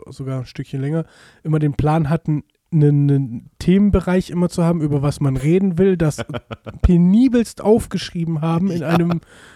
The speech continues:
Speaker 1: Google-Dokument und, und uns darüber ausgetauscht
Speaker 2: Äh.
Speaker 1: haben, hey, was, wie, wo und hast du nicht gesehen, wo,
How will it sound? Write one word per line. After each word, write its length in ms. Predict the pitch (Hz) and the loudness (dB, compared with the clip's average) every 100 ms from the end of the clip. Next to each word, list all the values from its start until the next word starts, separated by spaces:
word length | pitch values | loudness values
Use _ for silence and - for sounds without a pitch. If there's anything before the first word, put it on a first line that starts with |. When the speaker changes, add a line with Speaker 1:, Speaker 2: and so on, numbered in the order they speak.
| - - | -16 -4
Speaker 1:
Google-Dokument 1000 | 226 220 185 190 - 202 202 208 214 202 | -2 0 0 -2 0 0 2 2 0 -2
und, 340 | - 175 180 | -2 -2 0
und 300 | 180 180 175 | -2 -2 -4
uns 300 | 151 170 165 | -6 -8 -6
darüber 340 | 185 170 175 160 | -6 -2 -2 -2
ausgetauscht 680 | 175 208 277 - 190 185 269 | -2 -2 -4 -2 0 -2 -2
Speaker 2:
Äh. 40 | |
Speaker 1:
haben, 280 | 185 185 185 | -2 -2 -2
hey, 300 | 165 190 185 | -2 -2 -2
was, 400 | 175 175 - 170 | -4 -8 -10 -12
wie, 260 | 170 180 170 | -8 -8 -8
wo 240 | 175 180 | -8 -8
und 120 | 165 | -6
hast 200 | 165 180 | -6 -4
du 40 | 196 | -4
nicht 180 | 190 - | -6 -4
gesehen, 300 | 185 202 196 - - - - - - 160 | -2 -2 -4 -12 -20 -20 -20 -20 -16 -8
wo, 140 | 165 | -4